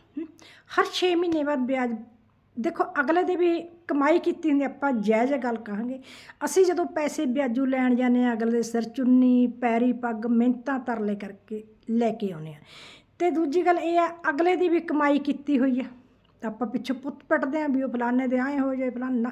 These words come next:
ਬਿਲਕੁਲ ਨਹੀਂ। ਉਹ ਗਾਲਾਂ ਵੀ ਉਸੇ ਇਨਸਾਨ ਨੂੰ ਲੱਗਣੀਆਂ ਨੇ ਜਿਹੜਾ ਕੱਢਦਾ ਵਾ, ਹੈ ਕਿ ਨਹੀਂ? ਅਗਲੇ ਦੀ ਤਾਂ ਕਮਾਈ ਆ, ਅਗਲੇ ਨੇ ਦਿੱਤੀ ਹੈ ਤੇ ਅਗਲੇ ਨੇ ਲੈਣੀ ਵੀ ਹੈ, ਹੈ ਕਿ ਨਹੀਂ? ਉਹ ਤਾਂ ਅਗਲੇ ਦਾ ਬਿਜ਼ਨਸ ਆ, ਅਗਲਾ ਕਿਹੜਾ ਦੇਣ ਆਇਆ ਸੀ?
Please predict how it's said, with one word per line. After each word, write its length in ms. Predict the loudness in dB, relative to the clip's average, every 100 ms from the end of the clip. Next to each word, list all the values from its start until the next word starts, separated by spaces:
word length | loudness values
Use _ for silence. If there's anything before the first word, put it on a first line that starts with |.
| -4
ਬਿਲਕੁਲ 400 | -2 -2 -2 -6
ਨਹੀਂ। 100 | -6 -12 -20 -6
ਉਹ 160 | -2 2
ਗਾਲਾਂ 420 | 4 4 4 2
ਵੀ 540 | 2 4 4 4 0 -6 -20 -12
ਉਸੇ 360 | -8 -4 0 0
ਇਨਸਾਨ 340 | 0 -2 0
ਨੂੰ 140 | 2
ਲੱਗਣੀਆਂ 340 | 0 0 2 2
ਨੇ 60 |
ਜਿਹੜਾ 240 | 2 -2 -4
ਕੱਢਦਾ 420 | -2 -2 0 -2
ਵਾ, 220 | -4 -12 -20 -16
ਹੈ 60 | -12
ਕਿ 160 | -10
ਨਹੀਂ? 140 | -10 -10 -16 -20 -20 -18 -8
ਅਗਲੇ 240 | 0 4 4
ਦੀ 60 |
ਤਾਂ 80 | 2
ਕਮਾਈ 460 | -2 -2 2 2 0
ਆ, 100 | 0
ਅਗਲੇ 200 | -2 0
ਨੇ 100 | 0
ਦਿੱਤੀ 300 | -2 -2 -4
ਹੈ 60 |
ਤੇ 160 | -2 -4
ਅਗਲੇ 180 | -2 0
ਨੇ 120 | 2
ਲੈਣੀ 280 | 2 0 0
ਵੀ 200 | -2 -2
ਹੈ, 80 | -6
ਹੈ 320 | -14 -14 -8
ਕਿ 60 | -8
ਨਹੀਂ? 120 | -8 -12 -16 -10
ਉਹ 80 |
ਤਾਂ 140 | -4 -2
ਅਗਲੇ 200 | 0 2
ਦਾ 120 | 2
ਬਿਜ਼ਨਸ 440 | 0 0 -2 -2
ਆ, 80 | -6 -4
ਅਗਲਾ 220 | -2 -2
ਕਿਹੜਾ 220 | -2 -4
ਦੇਣ 320 | -2 0 0
ਆਇਆ 180 | 0 0
ਸੀ? 220 | -2 -8